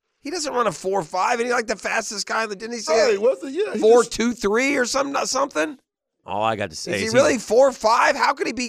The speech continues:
Speaker 1: Why would he be
Speaker 3: White lightning.
Speaker 1: four five?
Speaker 3: He's white lightning.
Speaker 1: But wouldn't he? Hey, he wouldn't be the seventeenth prospect if he was a four five corner, would he? Is that true?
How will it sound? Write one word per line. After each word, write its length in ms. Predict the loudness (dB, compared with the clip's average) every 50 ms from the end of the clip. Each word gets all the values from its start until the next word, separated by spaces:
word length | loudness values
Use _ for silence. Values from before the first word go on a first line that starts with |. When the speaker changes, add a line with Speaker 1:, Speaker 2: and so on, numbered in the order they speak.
| -8 -4
Speaker 1:
Why 220 | 2 4 6 6
would 140 | 4 4 -4
he 60 | -8
be 320 | -8 -6 -6 -6 -4 -6 -6 -10 -8 0
Speaker 3:
White 220 | 4 4 6 6 4
lightning. 180 | 4 4 4 4
Speaker 1:
four 40 | 4
five? 300 | 4 4 2 2 0 -4 _ _
Speaker 3:
He's 120 | -14 -8 -2
white 220 | 0 0 0 2
lightning. 400 | 0 0 0 0 -4 -12 -16 -16 _ _ _ _ _ _ -8 -6
Speaker 1:
But 140 | -6 -4
wouldn't 300 | -2 -4 -2 -2 -2 -4
he? 80 | -4 -2
Hey, 160 | 0 0 0 2
he 120 | 2 0
wouldn't 240 | -2 -2 -4 -2 -2
be 60 | -2
the 120 | -2 -2 -2
seventeenth 600 | 0 2 2 2 0 -2 -4 -4 -8 -8 -8 -8
prospect 500 | -4 -2 0 -2 -2 -2 -2 -4 -4 -4
if 80 | -4
he 60 | -2 -2
was 160 | -2 0 0
a 100 | 0 0
four 360 | -2 -6 -4 0 0 0 0
five 380 | 0 0 0 2 2 2 2 -2
corner, 460 | -10 -4 -2 -2 0 0 0 0 0
would 240 | 2 4 4 4 2
he? 220 | 0 -6 -8 -8 _ _ _ _ _ _ _ _ _ _ _ _ _ -10
Is 60 | -8
that 120 | -8 -6 -6
true? 480 | -4 2 2 4 4 4 2 0 -2